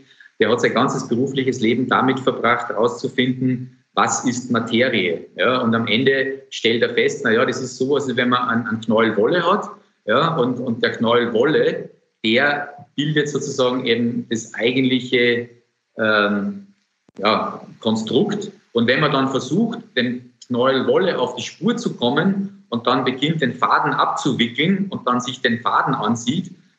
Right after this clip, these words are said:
dann stellt man fest, dass das nicht mehr die Eigenschaften des Knäuels hat.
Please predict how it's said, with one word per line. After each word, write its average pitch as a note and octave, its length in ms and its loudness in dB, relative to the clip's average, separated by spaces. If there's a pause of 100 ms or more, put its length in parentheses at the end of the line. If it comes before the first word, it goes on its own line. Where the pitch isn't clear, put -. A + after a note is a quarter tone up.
dann A2+ 120 2
stellt B2+ 320 0
man B2 160 0
fest, - 460 0 (400)
dass A#2+ 220 0
das C3+ 340 0
nicht C#3+ 360 -2
mehr D3+ 180 2
die C#3+ 100 -2
Eigenschaften C#3 800 -2
des B2 220 -4
Knäuels B2 500 0
hat. E2+ 240 -8